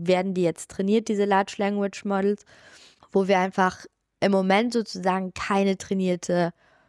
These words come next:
künstliche Intelligenz haben. Also wir haben sozusagen diese außenstehende dritte Person, wenn wir es jetzt sagen wollen. Es ist nicht so, wie ich Tagebücher schreiben würde, sondern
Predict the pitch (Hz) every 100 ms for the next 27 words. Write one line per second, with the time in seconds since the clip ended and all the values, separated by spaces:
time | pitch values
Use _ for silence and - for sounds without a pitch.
0 | - - - 208 190 196 190 185 196 170
1 | 170 165 - 170 175 175 170 185 185 196
2 | 196 185 175 170 175 175 185 180 185 175
3 | - - 202 - 196 - 185 180 175 180
4 | 175 - 175 160 156 156 151 147 156 -
5 | 151 - 73 - 156 80 - 175 180 196
6 | 196 - 180 185 165 170 - 240 269 -
7 | - 254 247 240 226 226 - 208 208 190
8 | 175 170 170 180 175